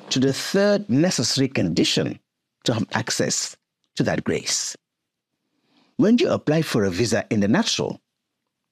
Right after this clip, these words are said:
the consulate officer will check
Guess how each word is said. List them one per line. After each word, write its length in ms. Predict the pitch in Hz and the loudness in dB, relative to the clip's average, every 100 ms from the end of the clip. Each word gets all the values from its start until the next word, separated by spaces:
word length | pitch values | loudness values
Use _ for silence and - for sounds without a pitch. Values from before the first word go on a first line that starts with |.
| _ _ _ _ | _ _ _ _
the 120 | 120 151 | -4 -2
consulate 500 | - 269 - 110 - | 0 0 0 0 -2
officer 380 | 110 101 - 82 - _ _ - | -2 -2 -2 -6 -10 _ _ 0
will 160 | 160 | 0
check 540 | 151 - 185 - - | 0 -2 -2 -4 -10